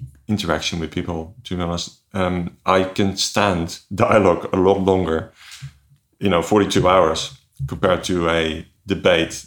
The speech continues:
especially when it's not needed, a debate, right? So, uh, then I probably switch off in ten minutes or fifteen minutes rather than forty-two hours.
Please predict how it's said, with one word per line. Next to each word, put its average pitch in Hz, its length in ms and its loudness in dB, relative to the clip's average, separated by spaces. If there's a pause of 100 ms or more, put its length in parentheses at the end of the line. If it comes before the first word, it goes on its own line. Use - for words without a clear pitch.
(100)
especially - 340 -4
when 85 160 -2
it's 85 160 -6
not 92 440 -2
needed, 85 580 -4
a 85 60 -8
debate, 80 400 -4
right? 80 160 -4
So, 85 460 -8
uh, - 180 -8
then 85 240 0
I 80 180 0
probably 87 400 -4 (280)
switch - 300 -4
off 87 200 -2
in 85 320 -6
ten 85 180 -2
minutes 76 340 -6
or 85 200 -8
fifteen - 400 -8
minutes 82 280 -10
rather 80 180 -2
than 78 100 -8
forty-two 85 440 -8
hours. 85 260 -12